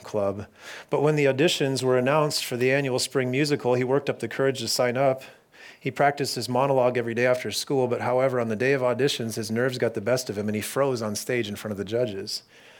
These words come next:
Despite his clear talent and passion for acting, he was unable to show it due to his lack of confidence, his lack of assurance. As the list of cast members was posted and Jimmy's name was not on it, he couldn't help but feel like he'd missed the crucial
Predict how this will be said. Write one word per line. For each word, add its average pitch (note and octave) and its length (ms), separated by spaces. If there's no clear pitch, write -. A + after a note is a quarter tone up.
Despite F#3+ 380
his F3+ 120
clear F3+ 280
talent D#3+ 360
and C#3 120
passion C#3 320
for A#2+ 160
acting, B2+ 400
he B2 160
was A#2 180
unable B2 300
to A2+ 60
show D#3+ 400
it B2 160
due B2 280
to A#2 220
his G#2+ 180
lack A2+ 220
of F#2+ 100
confidence, - 920
his F#2+ 120
lack G#2 240
of F#2 80
assurance. F#2 880
As G#2 160
the A2 80
list G#2+ 340
of G2+ 100
cast A2+ 320
members G#2+ 300
was F#2+ 140
posted A2+ 480
and G2 100
Jimmy's A2 300
name A#2 180
was G#2 140
not A2+ 180
on C3 180
it, A#2+ 80
he A#2 120
couldn't A#2+ 220
help A#2+ 180
but G#2+ 100
feel A#2+ 220
like G#2+ 200
he'd G#2+ 180
missed A2 300
the G2+ 100
crucial G2+ 540